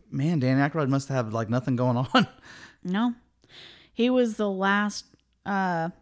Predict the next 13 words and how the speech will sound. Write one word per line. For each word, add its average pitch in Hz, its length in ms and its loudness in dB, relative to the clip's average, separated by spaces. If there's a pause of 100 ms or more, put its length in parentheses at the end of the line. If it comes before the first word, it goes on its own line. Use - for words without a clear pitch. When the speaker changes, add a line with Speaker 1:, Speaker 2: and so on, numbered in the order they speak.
(1160)
Speaker 2:
he 254 160 6
was 233 160 0
the 208 420 0
only 240 240 0
Ghostbuster 202 640 -2
to 190 80 -8
show 196 180 -6
up 175 60 -6
by 180 140 -2
himself, 160 520 -6
right? 151 300 -8
Speaker 1:
Mm-hmm. 156 120 0
Speaker 2:
Like, 208 240 4